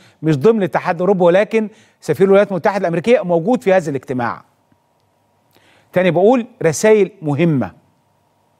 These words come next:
اتكلم النائب محمد أبو العنين عن طموحات الرئيس عبد الفتاح السيسي، وقال كده إنه هذا الرجل عنده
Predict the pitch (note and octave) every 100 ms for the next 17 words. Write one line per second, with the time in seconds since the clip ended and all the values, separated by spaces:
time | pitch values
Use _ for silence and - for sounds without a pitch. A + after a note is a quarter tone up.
0 | _ _ _ - _ _ _ _ - C#4
1 | C4 G3 D#3 F3+ A3 F3+ F#3+ A#3+ F3+ F3+
2 | E3+ A3+ B3+ E3 F#3+ A3 F3+ - _ _
3 | _ _ - E3+ D3 - A#3+ F3 D3 F#3
4 | F3+ D3 B2+ C3+ D3 C#3 C#3+ E3 G#3+ B3+
5 | B3 F#3 D3+ F#3 F#3+ F3+ - _ - A3+
6 | G3+ F#3+ G#3+ A3 G3 D#3 A3+ G3+ G#3+